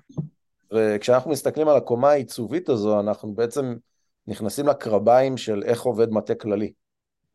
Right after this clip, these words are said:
ו-, ובעצם יש כאן, אה, דיאלקטיקה שמשלבת בין השיח עם הדרג המדיני, ומה הוא הגדיר כמטרות המלחמה,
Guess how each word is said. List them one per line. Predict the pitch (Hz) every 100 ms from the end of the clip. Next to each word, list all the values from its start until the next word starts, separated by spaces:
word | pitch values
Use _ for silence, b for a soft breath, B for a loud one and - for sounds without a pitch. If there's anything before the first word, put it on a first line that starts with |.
| _ _ _
ו-, | - 90 98 101 101 101 101 107 107 101 101 -
ובעצם | 101 95 131 - 185
יש | 170
כאן, | - 156 135 123 _ _ _
אה, | 107 101 98 98 95 95 95 -
דיאלקטיקה | 110 107 104 139 151 143 113 107 101 107 - _ _ _ _ _ _
שמשלבת | - 104 95 - 104 127 156 117 101 98
בין | 101 127 127 110 98
השיח | - - 131 110 101
עם | 95
הדרג | 98 110 107
המדיני, | 95 87 101 196 220 _ _ _ _ _ _ _ _ _ _ _ -
ומה | 90 87 104 117
הוא | 120 110 131
הגדיר | 104 123
כמטרות | 120 104 - 123 120
המלחמה, | 110 87 92 90